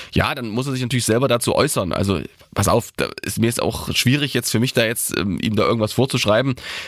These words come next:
Es war einfach nur so das Gefühl, dass André Meyer die letzte Woche ziemlich alleine war und, ähm, es dann erst am Ende sozusagen, wie du es angesprochen hast, auf der Vereins-Homepage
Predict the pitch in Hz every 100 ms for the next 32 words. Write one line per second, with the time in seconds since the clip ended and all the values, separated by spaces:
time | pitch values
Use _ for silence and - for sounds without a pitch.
0 | - - 110 120 143 143 131 123 - 107
1 | 165 214 175 139 123 120 104 117 139 117
2 | 110 - 110 117 104 120 120 90 87 127
3 | 117 120 127 - 101 - 92 98 95 95
4 | - 95 110 95 - 113 120 110 107 101
5 | 98 110 113 110 - - - - 101 110
6 | - 117 120 - 104 101 104 - 98 -
7 | 95 - - 92 110 104 101 92 98